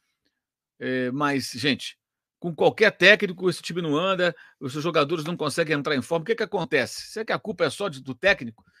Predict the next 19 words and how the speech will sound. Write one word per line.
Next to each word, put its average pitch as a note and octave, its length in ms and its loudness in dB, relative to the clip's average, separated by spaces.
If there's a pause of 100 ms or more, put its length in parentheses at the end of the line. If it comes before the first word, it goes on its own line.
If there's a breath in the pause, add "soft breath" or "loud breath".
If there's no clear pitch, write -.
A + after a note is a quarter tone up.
(360 soft breath)
Os B2 220 -6
erros E3+ 260 6
de D#3 80 -10
planejamento, D3+ 640 -4
a C3 80 2
falta G3 480 8
de C#3 60 -8
planejamento, D3 760 -4
até C#4+ 200 4
quando G#3+ 640 -2 (360 soft breath)
os C#3+ 120 -6
jogadores F3 520 0
serão F3+ 240 -6
preservados? A#2+ 760 -4
E, G4 100 -4
claro, E3+ 240 4
a A#2 40 -6
diretoria C#3+ 500 -4
tem D#3 260 -8